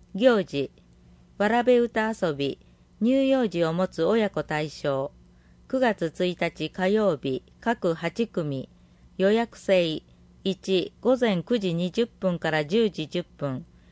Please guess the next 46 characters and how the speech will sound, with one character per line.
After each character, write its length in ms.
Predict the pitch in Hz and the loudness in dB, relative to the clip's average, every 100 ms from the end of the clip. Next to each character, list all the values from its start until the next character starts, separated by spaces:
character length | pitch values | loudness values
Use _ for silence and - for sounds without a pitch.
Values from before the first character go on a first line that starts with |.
| - - | -20 -6
二、 320 | 208 208 151 - - | 0 0 0 -4 0
午 140 | 247 | 0
前 220 | 233 196 170 | 2 0 0
十 220 | 240 233 | 0 0
時 140 | 160 | -2
三 280 | - 202 208 | -2 0 0
十 140 | 214 | -2
分 260 | 202 - 160 | -4 -6 -6
か 140 | 156 | -2
ら 120 | 151 147 | -2 0
十 220 | 190 226 | 0 0
一 260 | 214 202 | -2 -6
時 140 | 165 156 | -6 -4
二 180 | 156 156 | -6 -4
十 140 | 190 | -6
分。 400 | - - 139 127 - _ _ - - - - - _ - - - | -6 -8 -6 -8 -14 _ _ -20 -20 -20 -20 -20 _ -20 -14 -8
赤 260 | 202 254 | -4 -2
ち 100 | 226 | 0
ゃ 80 | 190 | 0
ん 60 | 165 | 0
と 180 | 151 147 | -2 -2
遊 240 | - 196 | 2 2
ぼ 380 | 175 180 135 - | 2 2 0 -4
う。 40 | _ - - _ | _ -20 -20 _
生 280 | - 254 254 | -4 2 4
後 140 | 254 254 | 4 2
二 160 | 247 | 2
ヶ 140 | 254 247 | 0 0
月 260 | 208 - | -2 -4
か 140 | - 160 | -4 0
ら 160 | 151 | 0
十 200 | 160 240 | 0 0
一 140 | 247 - | 0 -4
ヶ 140 | - 226 | -4 -2
月 260 | 208 - | -2 -4
の 140 | 160 151 | -4 -2
お 40 | |
子 180 | - 208 | -2 -2
さ 200 | - 196 | 0 -2
ん 80 | 185 | 0
と 180 | 180 175 | -2 0
そ 160 | - | 0
の 160 | 220 233 | 0 2
親 220 | 226 180 | 2 0
対 260 | - 160 165 | -2 -4 -4
象。 440 | - 151 139 143 | -4 -2 0 -2